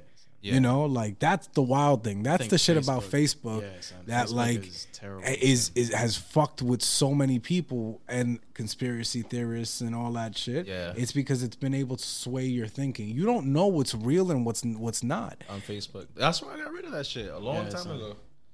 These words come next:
Speaker 1: It's,
Speaker 3: And, and I
Speaker 1: it's
Speaker 3: mean, it's hard to, they can get rid of it. You never really get rid of it. You, you think you got rid
Speaker 2: Well,
Speaker 3: of it.
Speaker 2: no, no. Uh, I wanna be clear. I got rid of Facebook, the app. I didn't,
Speaker 3: Ah,
Speaker 2: Facebook
Speaker 3: yeah,
Speaker 2: is
Speaker 3: yeah,
Speaker 2: not
Speaker 3: yeah,
Speaker 2: out of my
Speaker 3: yeah,
Speaker 2: life.
Speaker 3: yeah.
Speaker 2: I, I still, like, use Instagram,
Speaker 3: Yeah,
Speaker 2: all the
Speaker 3: you, you,
Speaker 2: whatever.
Speaker 3: you still fucking
Speaker 1: Yeah.
Speaker 3: Facebook.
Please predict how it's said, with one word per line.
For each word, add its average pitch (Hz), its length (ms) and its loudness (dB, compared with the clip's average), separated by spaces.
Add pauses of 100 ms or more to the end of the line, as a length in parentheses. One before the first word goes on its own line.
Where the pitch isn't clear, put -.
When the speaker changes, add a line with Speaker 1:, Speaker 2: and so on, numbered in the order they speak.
Speaker 1:
It's, - 300 -12
Speaker 3:
And, 190 160 0
and 214 140 4
I - 20 4
Speaker 1:
it's 240 80 4
Speaker 3:
mean, 247 140 4
it's 220 140 0
hard 233 360 4
to, 180 160 4
they 135 220 2
can 139 160 2
get 120 220 -2
rid 127 200 0
of 104 160 -4
it. 139 180 -6
You 120 60 -2
never 143 340 2
really 123 300 -2
get 104 220 -6
rid 110 200 -6
of 95 140 -8
it. 92 200 -14
You, 120 120 -2
you 120 260 -2
think 147 280 -2
you 117 80 -4
got 92 200 -10
rid 95 120 -8
Speaker 2:
Well, 147 160 8
Speaker 3:
of 139 60 2
it. 135 40 -2
Speaker 2:
no, 147 120 4
no. 110 120 -2
Uh, 123 340 -4
I 127 80 2
wanna 147 180 6
be 127 100 0
clear. 101 260 -4
I 127 80 0
got 147 140 6
rid 151 100 6
of 135 100 0
Facebook, 143 580 -6
the - 180 -10
app. - 260 -8 (320)
I 135 60 2
didn't, 110 160 -2
Speaker 3:
Ah, - 80 -8
Speaker 2:
Facebook 139 320 4
Speaker 3:
yeah, 120 60 2
Speaker 2:
is 117 40 2
Speaker 3:
yeah, 123 60 0
Speaker 2:
not 143 140 6
Speaker 3:
yeah, 135 60 6
Speaker 2:
out 135 60 8
of 127 80 4
my 120 80 2
Speaker 3:
yeah, 110 40 2
Speaker 2:
life. 101 260 0
Speaker 3:
yeah. 110 200 0
Speaker 2:
I, 120 40 4
I - 20 0
still, 143 220 -2
like, 127 200 0
use 120 140 -6
Instagram, 110 460 -6
Speaker 3:
Yeah, 104 60 -4
Speaker 2:
all 113 140 0
the 110 140 -2
Speaker 3:
you, 135 140 2
you, 131 100 -2
Speaker 2:
whatever. 110 200 0
Speaker 3:
you 196 80 4
still 196 220 6
fucking - 360 4
Speaker 1:
Yeah. - 80 -2
Speaker 3:
Facebook. - 380 -4